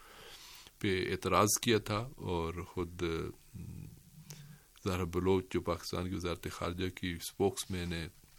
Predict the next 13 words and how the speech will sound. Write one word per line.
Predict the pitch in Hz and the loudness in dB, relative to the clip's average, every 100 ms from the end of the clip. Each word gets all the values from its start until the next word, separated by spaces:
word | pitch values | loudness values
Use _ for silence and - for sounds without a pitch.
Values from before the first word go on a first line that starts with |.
| - | -8
ترجمان | 90 82 85 87 95 | -6 -2 0 2 2
ہے، | 90 87 95 - - - - - | 2 -4 -8 -8 -4 -4 -4 -4
انہوں | 113 113 | 2 2
نے | 101 92 143 - - - - - - - | 4 2 0 -8 -20 -18 -16 -14 -14 -4
اس | 98 92 98 - | 0 2 2 2
کو | - | 0
تعصب | 95 - 113 - - 147 - | 0 2 6 10 10 8 6
پہ | 107 | 4
مبنی، | 95 95 95 95 - | 4 2 2 0 0
مبنی | 98 92 95 98 98 | 0 0 2 0 2
اور، | 90 87 85 87 92 87 82 95 - - - - - | 0 0 0 0 0 0 -2 -6 -14 -20 -20 -20 -12
اے، | 92 87 82 | -8 -6 0
سیاسی | - - 104 104 - 117 98 | 4 8 10 10 10 8 6